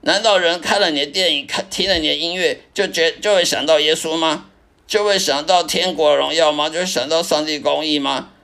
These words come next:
就会想到上帝的慈善吗？不会的。他只会想到你这个人，哇，音乐天才啊，你这个才能，音乐这么会编曲，这么会作-，作曲，这么会唱歌，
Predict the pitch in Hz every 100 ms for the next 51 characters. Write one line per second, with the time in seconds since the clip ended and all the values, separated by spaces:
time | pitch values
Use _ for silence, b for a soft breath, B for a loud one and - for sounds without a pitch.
0 | _ _ _ _ _ _ _ _ _ -
1 | 214 196 185 139 170 165 175 170 165 135
2 | - 120 135 160 135 123 127 - - _
3 | _ _ _ _ _ 143 156 247 165 120
4 | 101 - _ _ _ _ _ _ - -
5 | 294 - 202 208 156 180 196 165 151 196
6 | 170 165 160 165 185 151 139 104 _ -
7 | 190 196 185 135 - _ - - 196 190
8 | - 127 143 139 135 135 180 170 160 -
9 | - 156 151 147 - b b b - 175
10 | 196 202 165 151 147 120 214 175 175 151
11 | 180 180 190 - 104 - - 190 180 190
12 | 180 - - - 220 190 - - 90 -
13 | b b b - 254 170 165 175 - 175
14 | 160 - 165 160